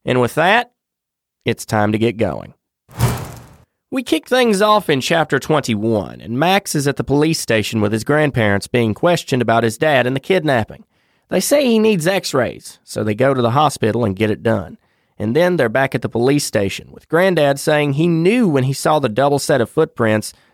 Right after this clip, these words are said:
that Max was with his dad. Iggy is also in the hospital, and Max starts to think of him as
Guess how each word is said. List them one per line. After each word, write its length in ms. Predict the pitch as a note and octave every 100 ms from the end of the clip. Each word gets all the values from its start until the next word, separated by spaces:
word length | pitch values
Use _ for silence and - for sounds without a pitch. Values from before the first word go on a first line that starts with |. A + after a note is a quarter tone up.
| _
that 160 | -
Max 400 | A#2+ B2+ C3 -
was 140 | A2 G2
with 120 | G#2
his 140 | F#2+
dad. 400 | - G#2+ F2 - _ _ _ _ _
Iggy 280 | - A3 F3+
is 100 | C#3+
also 400 | D#3+ D#3 - A#2
in 60 | G#2+
the 100 | G#2
hospital, 560 | A#2 G#2 - C#2 - -
and 120 | A#2
Max 260 | A2+ C#3 -
starts 320 | - C3 -
to 100 | A#2
think 240 | - C3+
of 100 | D3+
him 160 | C3+ C3
as 340 | A2+ A2 -